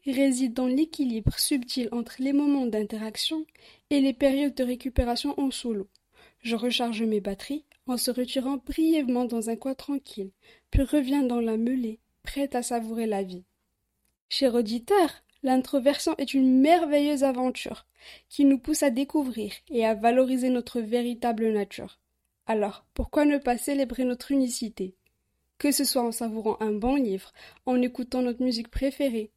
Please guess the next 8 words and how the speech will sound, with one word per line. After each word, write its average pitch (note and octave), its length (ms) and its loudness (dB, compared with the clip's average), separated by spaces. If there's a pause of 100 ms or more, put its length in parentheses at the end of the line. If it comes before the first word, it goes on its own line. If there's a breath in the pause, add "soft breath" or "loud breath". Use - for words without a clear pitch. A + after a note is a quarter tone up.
ou C4+ 80 0
en C4 180 4
explorant C#4 600 2
nos C4+ 180 2
passions B3+ 460 -4
solitaires, - 680 -6 (460)
nous A#3+ 240 2
avons A3+ 320 0